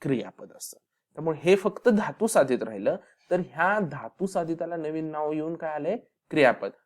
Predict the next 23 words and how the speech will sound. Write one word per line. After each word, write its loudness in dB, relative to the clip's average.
म्हणून -6
याला -4
धातू -10
साधित -6
म्हणणार -12
नाही, -14
याला 0
काय 0
म्हणणार -4
आपण? -2
फक्त -10
आणि -4
फक्त -8
जेवावे 4
क्रियापद 8
झालं, -12
धुवून -10
हे -12
धातू -10
साधित -16
झालं. -16
आता 2
जरा 6